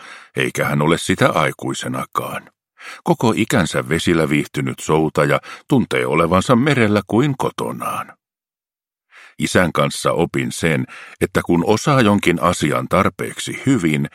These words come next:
ei tarvitse pelätä, Jari sanoo. Hän osasi toimia veneellä missä tahansa kelissä, ja minulla oli ihan turvallinen olo. Eikä minua pelottanut Atlantille lähtökään,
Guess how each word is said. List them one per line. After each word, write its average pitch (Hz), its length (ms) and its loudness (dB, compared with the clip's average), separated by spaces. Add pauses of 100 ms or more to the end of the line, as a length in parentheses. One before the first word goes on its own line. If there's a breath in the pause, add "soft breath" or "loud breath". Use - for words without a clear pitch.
(200 loud breath)
ei 170 160 4
tarvitse 87 460 0 (160)
pelätä, 64 460 -4 (400 loud breath)
Jari 65 220 -2
sanoo. - 500 -10 (760 loud breath)
Hän 85 160 0
osasi 80 380 0
toimia 76 580 2
veneellä 71 460 0
missä 71 400 -2
tahansa 69 440 -4 (140)
kelissä, - 540 -8 (420 loud breath)
ja 82 60 2
minulla 76 340 2
oli 71 240 0
ihan 120 320 0
turvallinen 69 680 -4
olo. - 360 -10 (640 loud breath)
Eikä 73 260 -2
minua 71 360 0
pelottanut 82 580 2
Atlantille 76 720 -2
lähtökään, 65 600 -6